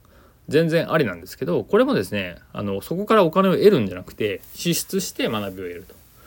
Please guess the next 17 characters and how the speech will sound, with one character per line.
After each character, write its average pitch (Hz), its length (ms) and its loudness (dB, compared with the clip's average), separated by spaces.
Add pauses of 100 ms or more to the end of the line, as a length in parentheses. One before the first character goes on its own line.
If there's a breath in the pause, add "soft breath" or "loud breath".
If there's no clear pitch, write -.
(240 loud breath)
で 233 80 2
も 175 100 2
仕 - 200 -2
事 269 200 0
っ 285 60 -6
て、 101 560 0 (260)
あ 110 140 -4
の、 104 300 -2
逆 123 280 2
な 220 80 0
ん 123 80 -4
で 90 60 -12
す - 80 -20
よ 92 80 -18
ね。 92 260 -16
そ - 140 -12
の、 101 220 -10